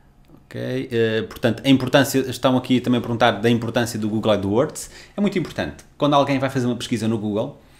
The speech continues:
alguns resultados são orgânicos, outros são pagos. E, portanto, fazer publicidade no Google AdWords,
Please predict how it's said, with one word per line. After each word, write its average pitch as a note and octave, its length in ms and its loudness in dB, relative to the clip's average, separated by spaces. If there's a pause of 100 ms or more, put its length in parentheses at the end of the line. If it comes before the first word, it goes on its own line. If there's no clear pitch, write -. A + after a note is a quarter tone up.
(480)
alguns B2+ 280 2
resultados A#2 400 -2
são A#2 80 -2
orgânicos, G#2+ 520 -2
outros - 220 -8
são F#2 140 -6
pagos. - 500 -10 (100)
E, A2 220 -4
portanto, A#2 640 -4
fazer A#2 240 -4
publicidade B2 420 -4
no G#2 60 -4
Google G#2+ 260 -2
AdWords, F#2+ 680 -4